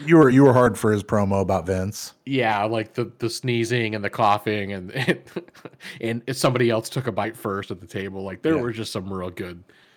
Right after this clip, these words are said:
Speaker 2: shit there. But it sucks, dude. It sucks. I'm not
Speaker 1: It
Speaker 2: gonna
Speaker 1: does.
Speaker 2: sit here and be like, "He's the best person I've <laughs> ever met," or, "I think he's the best wrestler of all time." Like, I'm just not gonna do that, but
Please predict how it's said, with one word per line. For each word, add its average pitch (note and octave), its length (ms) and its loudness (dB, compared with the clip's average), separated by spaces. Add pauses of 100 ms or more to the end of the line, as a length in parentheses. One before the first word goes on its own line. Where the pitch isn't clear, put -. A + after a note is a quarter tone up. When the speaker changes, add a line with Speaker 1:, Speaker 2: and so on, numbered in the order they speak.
(160)
Speaker 2:
shit - 340 -10
there. F#2 160 -12
But F#2+ 240 -10 (600)
it G#3 120 4
sucks, B3+ 320 4
dude. A3 400 2 (640)
It F3+ 120 -4
sucks. F#3+ 680 4
I'm D#3+ 100 0
not E3 120 4
Speaker 1:
It - 80 6
Speaker 2:
gonna E3+ 100 6
Speaker 1:
does. D#3 80 -2
Speaker 2:
sit E3 160 0
here D#3 200 4
and D3 80 -2
be C#3+ 120 0
like, C3+ 200 2
"He's C3+ 260 -4
the C3 80 -4
best B2+ 260 -4
person C3 280 -2
I've A#2+ 120 0
<laughs> - 0 -
ever B2 200 -8
met," B2 380 -2
or, A2 260 -6 (160)
"I G#2+ 140 -6
think - 280 -8
he's A2 160 -8
the A2 60 -10
best G#2+ 220 -6
wrestler A2 400 -4
of G2+ 80 -6
all F#2+ 140 -6
time." G2+ 340 -4
Like, G2 140 -8
I'm G#2 80 -4
just G2 160 -12
not G#2 160 -8
gonna G2 160 -10
do G2+ 140 -10
that, F2 260 -14
but G2 240 -12